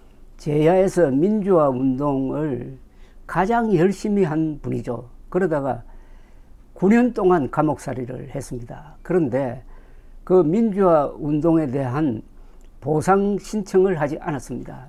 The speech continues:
보상 신청을 했더라면은 아마 수십억 원의 보상금이 나왔을 것입니다. 돈을 바라고 민주화 운동을 한 것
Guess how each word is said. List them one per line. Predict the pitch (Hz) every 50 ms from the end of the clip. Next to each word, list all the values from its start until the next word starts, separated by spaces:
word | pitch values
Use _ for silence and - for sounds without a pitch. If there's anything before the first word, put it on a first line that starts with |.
| - -
보상 | - 143 127 170 175
신청을 | 170 214 202 180 202 185 165 127
했더라면은 | 131 143 - - 143 135 131 127 127 123 123 117 104 - - - - - - - - -
아마 | 139 127 131 127
수십억 | 113 - - 160 156 - 196 190 190 208 190
원의 | 202 214 202 196 170 160 180 180 - - - - - - - - - - - - - - - - - - - - - -
보상금이 | 151 147 131 135 151 156 151 165 147 139 131 123 117
나왔을 | 117 123 123 143 147 - 175 151 120 -
것입니다. | 156 135 - 147 123 123 - 139 127 135 - - - - - _ _ _ _ _ - - - -
돈을 | - 139 131 143 151 151 180 220 226 208
바라고 | - 160 151 170 202 202 175 165 180 190 185
민주화 | 131 131 160 196 196 180 165 160
운동을 | 139 131 127 156 156 123
한 | 131 139 135
것 | 156 151